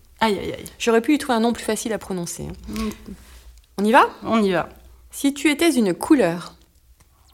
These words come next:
Speaker 1: Le bleu.
Speaker 2: Lequel ?
Speaker 1: Un bleu outre-mer, un bleu clin.
Speaker 2: Si tu étais une forme de pantalon.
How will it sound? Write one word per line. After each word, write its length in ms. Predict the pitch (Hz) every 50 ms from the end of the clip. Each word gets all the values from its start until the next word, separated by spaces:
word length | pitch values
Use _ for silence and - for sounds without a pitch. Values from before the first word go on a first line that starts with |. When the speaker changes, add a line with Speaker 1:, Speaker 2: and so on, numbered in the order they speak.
| -
Speaker 1:
Le 100 | 202 208
bleu. 380 | 214 190 208 220 214 214 - - - - _ _ _ _ _ _ _ _ _ _ _ _ _ _
Speaker 2:
Lequel ? 320 | 202 185 - 180 185 214 233 202 196 - - - - - - _ _ _ - - _ _ _ - - _ _ _ _ _ _ _ _ _ -
Speaker 1:
Un 160 | - 190 202 196
bleu 760 | 190 170 175 185 185 202 202 202 202 208 202 202 202 202 202
outre-mer, 720 | 202 208 - - 240 220 240 262 311 339 330 - - - _ _ _ _ _ _ _ - -
un 100 | - 190
bleu 180 | 190 185 202
clin. 300 | 202 - - 254 262 311 311 - - - _ _ - -
Speaker 2:
Si 200 | - - - 220
tu 160 | - - 226
étais 280 | 214 - - 247 262 240
une 280 | 220 196 180 175 175 165
forme 420 | - - - - 311 320 277 214
de 60 | 170
pantalon. 600 | 160 165 - 294 294 285 - 208 180 156 147 160